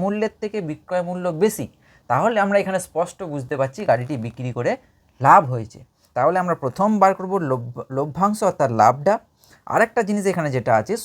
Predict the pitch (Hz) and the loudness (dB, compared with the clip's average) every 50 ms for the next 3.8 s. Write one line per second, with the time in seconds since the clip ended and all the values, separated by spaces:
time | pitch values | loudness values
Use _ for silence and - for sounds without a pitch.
0 | - - - 139 139 143 185 208 180 165 190 202 170 143 135 131 135 - - 220 | -12 -8 -4 -4 -4 0 4 6 6 6 6 2 -2 0 0 0 -2 -2 -8 -10
1 | 226 202 240 247 262 262 _ _ _ _ _ _ _ _ - - 127 135 - _ | -6 0 0 0 0 -2 _ _ _ _ _ _ _ _ -2 -2 -2 -2 -2 _
2 | - 190 196 196 208 208 190 180 185 196 190 170 165 175 202 196 175 220 240 220 | -2 -2 -2 0 0 0 0 0 0 -2 -4 -4 -2 -4 -4 -2 -2 -4 -2 0
3 | - 139 127 - 180 220 247 180 139 131 170 185 147 - - - | 0 0 0 2 2 2 2 2 0 0 2 2 2 0 -2 -12